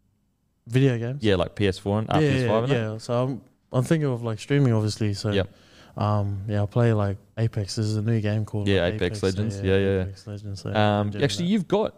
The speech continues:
Speaker 2: you've got a Twitch channel, haven't you?
Speaker 1: Yeah, but
Speaker 2: What's
Speaker 1: I
Speaker 2: your
Speaker 1: haven't really
Speaker 2: Twi-
Speaker 1: started.
Speaker 2: You don't wanna get started?
Speaker 1: I haven't started yet. So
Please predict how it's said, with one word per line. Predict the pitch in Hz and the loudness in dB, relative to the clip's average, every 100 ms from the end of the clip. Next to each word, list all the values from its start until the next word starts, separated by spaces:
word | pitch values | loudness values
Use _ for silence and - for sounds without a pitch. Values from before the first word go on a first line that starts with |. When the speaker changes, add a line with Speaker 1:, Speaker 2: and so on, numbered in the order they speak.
| - | -4
Speaker 2:
you've | 165 | -4
got | 165 202 | 0 0
a | |
Twitch | - 113 - | 0 -4 -6
channel, | - 98 92 | -4 0 0
haven't | 113 | -2
you? | 147 269 - | -4 -8 -8
Speaker 1:
Yeah, | 110 101 | -6 -6
but | 104 | -2
Speaker 2:
What's | 131 107 | -2 -2
Speaker 1:
I | |
Speaker 2:
your | |
Speaker 1:
haven't | 101 95 | -6 -6
really | |
Speaker 2:
Twi- | - 110 | -8 -10
Speaker 1:
started. | 110 113 117 | -14 -10 0
Speaker 2:
You | |
don't | 113 | 2
wanna | 117 117 | 2 0
get | 117 | 0
started? | 123 151 - | 0 0 -2
Speaker 1:
I | 110 | -8
haven't | 104 | -8
started | 98 107 104 101 | -8 -10 -8 -8
yet. | - - | -10 -12
So | 113 | -12